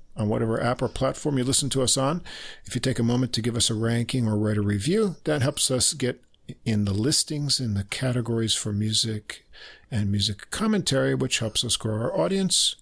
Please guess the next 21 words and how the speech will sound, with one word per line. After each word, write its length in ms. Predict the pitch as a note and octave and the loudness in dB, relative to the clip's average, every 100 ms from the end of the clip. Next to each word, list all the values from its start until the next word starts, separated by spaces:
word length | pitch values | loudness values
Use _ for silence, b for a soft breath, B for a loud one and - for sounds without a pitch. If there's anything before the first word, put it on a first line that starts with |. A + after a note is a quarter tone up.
| - - | -20 -8
which 420 | A2 A#2 - - - - | -4 -2 -2 -4 -10 -8
we 120 | A2+ G#2 | -2 0
really 300 | G#2 G2 G2 | 0 0 0
enjoy. 420 | G2 D3 D3+ D3 B B B B B | 0 2 0 -2 B B B B B
And 220 | G#2+ G#2+ | -2 0
if 100 | - | 0
you'd 100 | A#2+ | -2
like 120 | B2+ | -2
to 80 | - | -2
contact 500 | - A#2+ G#2+ A#2 - | -2 -2 -2 -4 0
us 140 | G#2+ - | 0 0
directly 480 | B2+ G#3 C#3+ C#3 - | 0 0 0 -2 -4
with 140 | B2+ B2 | -4 -2
any 120 | A2+ | 0
comments 380 | - B2+ A#2+ - | 0 0 0 -2
or 40 | |
questions, 600 | - E3+ - G3+ F#3 - | 0 0 2 0 2 2
our 140 | C#3 C#3+ | 2 2
email 340 | E3+ F#3+ F3 | 2 4 4
address 440 | F#3+ F3+ D#3+ C3+ F3 | 2 2 2 2 2
is 360 | A3 D#3+ A2 | 2 2 0